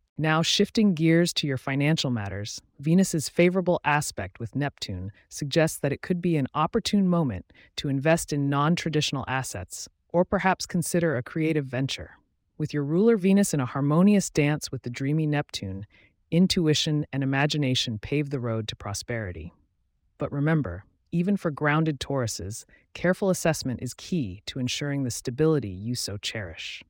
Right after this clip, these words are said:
Health and wellness for you today, dear Taurus. Benefit from Mars transitioning into a position that advocates active self-care. Take this cosmic cue to nourish both your physical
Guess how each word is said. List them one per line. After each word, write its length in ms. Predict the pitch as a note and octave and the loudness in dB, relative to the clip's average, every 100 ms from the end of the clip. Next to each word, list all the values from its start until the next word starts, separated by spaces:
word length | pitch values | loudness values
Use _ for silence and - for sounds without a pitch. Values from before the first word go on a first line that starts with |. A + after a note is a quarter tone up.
| _ _ _ _ _ _ _ | _ _ _ _ _ _ _
Health 280 | - D#3+ F3 | -2 0 2
and 120 | A3 | 4
wellness 480 | G3+ D#3+ D#3+ C#3 - | 4 4 4 0 -4
for 100 | - | -6
you 220 | C3 D3 | -2 0
today, 540 | F3+ D3 C#3 C3 G3+ F#3 | 0 0 0 0 -4 -6
dear 160 | B2+ A#2+ | -6 -6
Taurus. 640 | - A#2 G2 C3+ - - - _ - | -6 -8 -6 -8 -10 -14 -18 _ 0
Benefit 480 | D#3 F#3+ - G#3+ | 2 4 2 0
from 220 | - C3+ B2+ | -2 -2 0
Mars 520 | C3+ D3+ F#3 G3+ - | 2 4 4 2 -2
transitioning 920 | - F3+ E3 D#3 D3+ D#3+ D#3 E3 E3+ _ - | -2 0 4 4 2 0 -2 -2 -6 _ -4
into 260 | C#3+ - | -4 -2
a 60 | C3 | -6
position 480 | - C3+ D#3+ - A#2 | -4 0 2 2 -2
that 140 | A2 | -4
advocates 580 | - C#3 D3 - C#3+ - - | -2 -2 -4 -4 -6 -6 -4
active 380 | B2 - C3+ A#2 | -4 -2 -6 -6
self-care. 720 | - A2 - - G#2 D#2+ - _ _ _ - | -6 -6 -8 -10 -8 -10 -18 _ _ _ 0
Take 200 | A3+ A#3 | 0 2
this 160 | C#4 | -2
cosmic 520 | - - F#3+ G3 A3 - | -2 4 4 6 0 0
cue 260 | - E3+ | 0 0
to 140 | - C#3 | 0 0
nourish 340 | C#3 D3 D3+ | 2 2 0
both 260 | - B2+ - | 0 -2 -2
your 100 | G#2+ | -8
physical 640 | - F3 G3 G#3 G3 | 0 0 2 0 -2